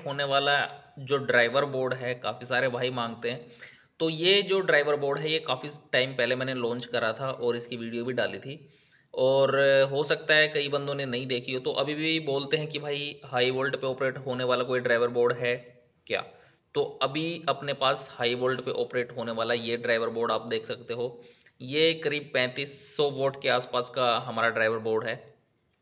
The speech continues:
और इसको आप जैसे मान लो, अ, जो डीसी volt होती है, अगर आपके पास लगभग एक सौ बीस, ज़ीरो एक सौ बीस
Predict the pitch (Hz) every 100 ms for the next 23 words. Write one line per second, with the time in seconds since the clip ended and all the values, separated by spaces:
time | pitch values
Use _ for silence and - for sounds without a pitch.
0 | _ _ _ _ _ 123 131 - 147 143
1 | - 165 165 - 131 131 127 139 135 131
2 | 127 127 127 127 - - - 117 123 131
3 | 120 120 123 143 131 135 135 120 - 131
4 | 147 131 135 139 - 147 131 139 139 131
5 | 127 131 131 117 123 - 135 127 135 135
6 | 135 135 135 135 139 123 127 135